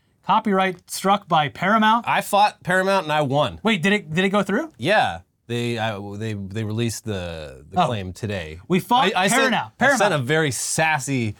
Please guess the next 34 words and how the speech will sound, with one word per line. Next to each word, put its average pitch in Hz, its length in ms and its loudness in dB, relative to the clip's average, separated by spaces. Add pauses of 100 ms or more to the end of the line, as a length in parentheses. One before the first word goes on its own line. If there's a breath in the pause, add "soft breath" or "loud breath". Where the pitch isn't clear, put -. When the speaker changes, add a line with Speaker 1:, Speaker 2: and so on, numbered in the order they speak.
(200 soft breath)
Speaker 2:
message. 107 640 -4
'Cause, 120 140 -6
like, 117 180 -2
"You 240 80 2
don't 294 180 2
fucking 269 320 0
own 226 140 4
that 185 180 4
shit. 170 220 -4 (120)
Eric 330 280 4
Adams 285 340 2
owns 202 220 2
that 165 160 4
video, 131 320 -2
not 165 360 2
Speaker 1:
Yeah. 165 80 2
Speaker 2:
you." 117 160 -4 (200)
Speaker 1:
Yeah. 175 280 2 (400)
If - 40 -20
anybody 277 300 2
should 226 160 -4
be 220 80 0
getting 226 200 0
paid, 269 180 2
it's - 140 -4
Eric 285 260 4
Speaker 2:
Yeah. 247 100 2
Speaker 1:
Adams. 175 340 0 (840 loud breath)
Uh, 170 280 4
yeah, 185 140 2
d-, 151 180 -2
the 170 440 -2
Paramount 220 560 2
struck - 500 0